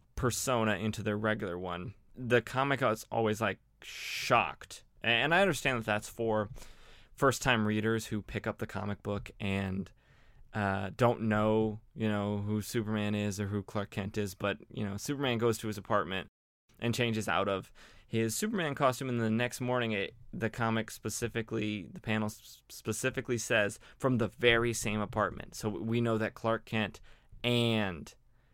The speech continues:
Superman are the same guy. I just think it's funny, and I understand the reasoning for it, but I just think it's funny. So, uh, Clark Kent goes to his job at the Daily Star as an ace reporter,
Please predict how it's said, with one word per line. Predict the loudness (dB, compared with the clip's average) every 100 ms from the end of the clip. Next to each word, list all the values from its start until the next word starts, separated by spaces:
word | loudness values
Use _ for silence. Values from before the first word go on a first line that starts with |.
| -12
Superman | -6 -2 -2 -2
are | -4
the |
same | -4 -4 -4
guy. | -4 -4 -2
I | -2
just | -2
think | -4
it's | -6
funny, | -8 -8 -8 -6
and | 2
I | 4
understand | 4 2 0 0
the | -2
reasoning | -6 -10 -12
for | -10
it, | -8
but | -8
I | -8
just | -10
think | -14
it's | -16
funny. | -16 -16 -16 -20 -20 -20 -20 -4
So, | 2 2 0 -14 -14 -14 -20 -20 -20 _ -2
uh, | 4 4
Clark | 6 6 6
Kent | 4 0 -2 -18 -20 -20 -20 -20 -20 -20 2
goes | 4 6
to | 4
his | 6
job | 6 4
at | 2
the |
Daily | 0 2 2
Star | 2 4 4
as | 4 2
an | 0
ace | -2 -2 -2
reporter, | -8 -8 -10 -10 -12